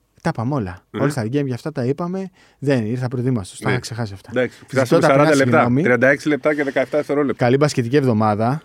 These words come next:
Speaker 1: Τι μέρα είναι σήμερα; Τρίτη
Speaker 2: Τρίτη.
Speaker 1: γράφουμε. Έχουμε Ευρωλίγκα.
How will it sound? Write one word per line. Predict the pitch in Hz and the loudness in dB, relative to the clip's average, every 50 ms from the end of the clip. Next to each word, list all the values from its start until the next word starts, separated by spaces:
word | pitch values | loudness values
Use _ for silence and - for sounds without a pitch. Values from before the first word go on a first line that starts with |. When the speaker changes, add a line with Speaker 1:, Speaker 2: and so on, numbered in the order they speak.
| _ _ _ | _ _ _
Speaker 1:
Τι | - 180 | -2 0
μέρα | 190 180 | 2 2
είναι | 143 120 | 2 2
σήμερα; | - - 104 101 98 101 107 110 - _ | 0 -2 -4 -4 -4 -4 -6 -8 -12 _
Τρίτη | - 160 160 151 | 0 2 2 2
Speaker 2:
Τρίτη. | 127 117 110 | 2 2 2
Speaker 1:
γράφουμε. | 113 117 127 123 165 175 175 190 202 214 - | 2 2 2 2 2 0 0 2 0 0 0
Έχουμε | 180 175 151 123 131 127 | 0 0 2 2 2 0
Ευρωλίγκα. | 113 113 113 110 120 131 131 151 160 180 208 202 | 2 2 0 2 2 2 2 2 0 0 -2 -4